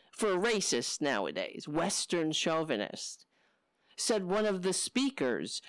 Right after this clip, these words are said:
who identified as a member of the Proud Boys, the far right group. These are racists, of course, Western chauvinist.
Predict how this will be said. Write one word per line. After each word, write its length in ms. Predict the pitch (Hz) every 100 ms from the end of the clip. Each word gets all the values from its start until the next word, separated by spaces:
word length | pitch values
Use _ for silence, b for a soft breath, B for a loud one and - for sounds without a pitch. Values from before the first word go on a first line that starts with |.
| B
who 160 | - 226
identified 920 | 220 175 202 269 311 - 190 180 185
as 140 | 143
a 60 | 175
member 400 | 185 196 226 226
of 160 | 202 165
the 80 |
Proud 580 | 170 - - 208 233 175
Boys, 460 | 123 110 90 123 -
the 100 | 160
far 460 | - 202 190 185 185 B B _
right 420 | 151 160 151 - -
group. 420 | 151 143 - _ b b b b -
These 300 | 185 269 285
are 140 | 285 254
racists, 880 | 214 208 214 - - - - - - -
of 160 | - 147
course, 500 | - 165 92 151 - -
Western 600 | - 156 185 - 190 165
chauvinist. 840 | 147 - 127 156 190 208 220 -